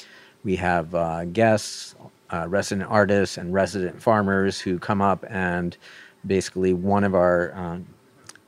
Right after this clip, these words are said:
concepts is land access. So people who are land limited, which could be down, people from downstate living in an urban and suburban area, but it also includes young people,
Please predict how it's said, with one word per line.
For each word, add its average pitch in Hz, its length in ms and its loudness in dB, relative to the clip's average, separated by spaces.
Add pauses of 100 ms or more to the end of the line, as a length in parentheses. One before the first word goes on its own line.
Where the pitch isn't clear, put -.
(340)
concepts 92 600 0
is 92 380 -4
land 98 320 0
access. 85 500 0
So 87 180 -8
people 92 340 -4
who 95 200 0
are 87 300 0 (340)
land 107 340 0
limited, 92 420 0
which 90 300 -6
could 156 140 2
be 131 120 2
down, 107 320 2
people 107 240 -4
from 107 200 -4
downstate 92 680 0 (240)
living 92 260 -2
in 92 80 -2
an 92 160 -4
urban 90 380 -2
and 87 100 -12
suburban 110 460 0
area, 92 440 0 (380)
but 175 100 4
it 135 80 6
also 110 300 6
includes 98 420 -2
young 101 240 2
people, 92 720 2